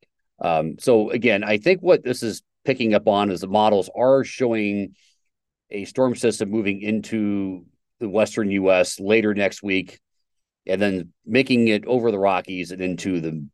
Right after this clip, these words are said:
middle of the country, where it should start producing precipitation. Now, one word of caution is the models have not been particularly consistent with the timing or the strength of this. So the G F S, I believe,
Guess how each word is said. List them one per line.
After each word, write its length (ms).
middle 220
of 80
the 120
country, 540
where 160
it 60
should 120
start 240
producing 320
precipitation. 800
Now, 380
one 200
word 160
of 60
caution 380
is 100
the 40
models 380
have 120
not 300
been 320
particularly 540
consistent 600
with 280
the 400
timing 540
or 280
the 100
strength 500
of 140
this. 300
So 460
the 80
G 200
F 140
S, 220
I 100
believe, 520